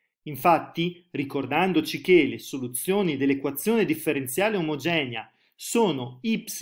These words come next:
uguale a C uno e alla meno tre x più C due e alla cinque x,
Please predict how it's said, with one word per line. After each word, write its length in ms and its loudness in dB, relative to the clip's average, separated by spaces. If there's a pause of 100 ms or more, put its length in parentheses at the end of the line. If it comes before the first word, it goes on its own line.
uguale 600 0
a 80 -4
C 320 -8
uno 460 -2
e 180 4
alla 160 2
meno 260 -6
tre 340 0
x 320 -14 (200)
più 220 -4
C 300 -8
due 500 0
e 160 6
alla 180 0
cinque 640 -2
x, 360 -6